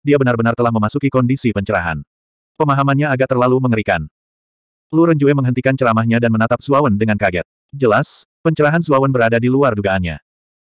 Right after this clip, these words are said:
Pemahaman orang ini ternyata sangat tinggi. Lu Renjue menyipitkan matanya dan bergumam pada dirinya sendiri.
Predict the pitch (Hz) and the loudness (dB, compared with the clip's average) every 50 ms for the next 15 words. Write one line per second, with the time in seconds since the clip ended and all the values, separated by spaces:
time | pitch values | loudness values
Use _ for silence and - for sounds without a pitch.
0 | _ _ _ - - 156 143 135 139 139 151 160 147 135 131 135 131 131 123 123 | _ _ _ -4 -2 0 0 2 0 0 0 0 0 0 0 0 0 0 0 0
1 | 147 147 135 117 117 113 117 117 - 135 143 147 - 131 120 104 92 85 76 - | 0 0 0 0 0 0 0 -2 -2 -2 -2 -2 -2 -2 -4 -2 -4 -6 -8 -12
2 | _ _ _ _ - 156 165 170 170 160 143 139 139 147 143 131 127 131 131 - | _ _ _ _ -2 0 2 2 2 2 2 2 2 2 2 0 0 -2 -2 -2
3 | 135 135 131 117 113 113 117 113 110 123 123 120 113 113 110 117 131 127 127 123 | 0 0 0 0 0 0 0 2 0 2 0 0 0 0 0 0 0 0 2 0
4 | 127 131 127 117 113 117 120 131 127 110 101 - 107 98 90 82 76 71 | 0 2 2 2 0 0 0 0 0 -2 -2 -2 -2 -2 -2 -4 -6 -8